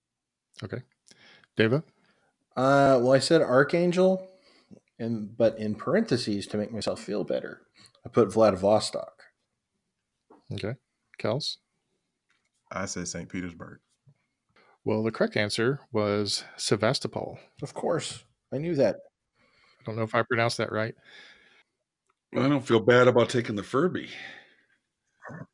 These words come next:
Speaker 1: Since it was on the Crimea and it's actually part of Ukraine, or it was until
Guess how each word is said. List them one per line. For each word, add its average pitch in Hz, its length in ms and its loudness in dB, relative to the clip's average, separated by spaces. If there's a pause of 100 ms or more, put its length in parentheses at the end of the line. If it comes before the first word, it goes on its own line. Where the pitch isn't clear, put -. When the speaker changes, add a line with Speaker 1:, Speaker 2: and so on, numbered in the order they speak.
(120)
Speaker 1:
Since - 220 -2
it 139 80 -2
was 143 180 4
on 147 100 2
the 135 80 2
Crimea 127 440 2
and 117 120 -2
it's - 560 -4
actually 120 320 -2
part 113 260 0
of 101 100 -4
Ukraine, 113 720 -2
or 107 380 -2
it 117 140 -4
was 113 520 -2
until 104 680 -6